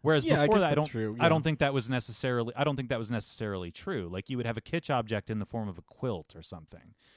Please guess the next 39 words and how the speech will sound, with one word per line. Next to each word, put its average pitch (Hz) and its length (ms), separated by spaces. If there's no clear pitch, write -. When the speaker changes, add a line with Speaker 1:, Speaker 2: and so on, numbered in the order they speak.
Speaker 1:
but 110 160
there 139 160
was 127 140
a 135 60
really 120 520
one-to-one 117 480
connection 110 460
between 107 260
the 101 80
class 101 380
that 87 140
made 98 240
it 107 80
and 98 80
the 95 60
class 95 360
that 104 120
consumed 98 500
it. 160 220
And 131 200
Speaker 2:
But 127 100
Speaker 1:
I - 20
Speaker 2:
a - 20
Speaker 1:
don't 139 120
Speaker 2:
quilt 233 160
Speaker 1:
think 170 160
that 143 100
Speaker 2:
isn't 113 60
Speaker 1:
has 104 140
Speaker 2:
kitsch. 117 500
Speaker 1:
Well, 262 120
Speaker 2:
A - 20
Speaker 1:
it - 40
Speaker 2:
quilt 196 140
Speaker 1:
could 214 80
Speaker 2:
is 143 120
Speaker 1:
be. 98 140
Speaker 2:
the 120 260
en-, 120 220